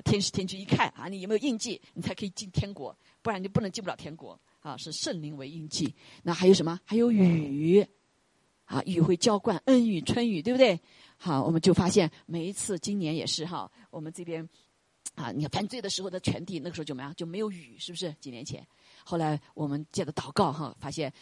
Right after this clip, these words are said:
这个最后两年的时候，六七年的时候，虽然有火，但是我们祷告的时候怎么样？有雨就下来了，扑灭了。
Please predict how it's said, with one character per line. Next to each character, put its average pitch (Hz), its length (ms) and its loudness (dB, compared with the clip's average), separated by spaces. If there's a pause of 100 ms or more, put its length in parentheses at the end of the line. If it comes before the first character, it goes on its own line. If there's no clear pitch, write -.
(120)
这 - 80 -10
个 143 80 -8
最 160 160 -2
后 139 360 -4
两 147 200 -8
年 123 140 -10
的 147 80 -8
时 - 140 -10
候， 143 100 -10
六 139 120 -10
七 - 160 -10
年 107 140 -14
的 - 60 -8
时 - 80 -8
候， 120 120 -14
虽 - 140 -12
然 156 80 -10
有 156 100 -8
火， 117 300 -14 (240)
但 - 80 -12
是 160 80 -4
我 - 20 -6
们 156 60 -10
祷 120 140 -8
告 165 120 -4
的 151 60 -2
时 135 100 -10
候 123 60 -6
怎 - 140 -14
么 82 60 -14
样？ 104 120 -12 (300)
有 151 80 -10
雨 143 180 -16
就 131 140 -14
下 147 180 -8
来 - 200 -20
了， - 80 -20 (300)
扑 - 100 -10
灭 156 220 -6
了。 - 160 -16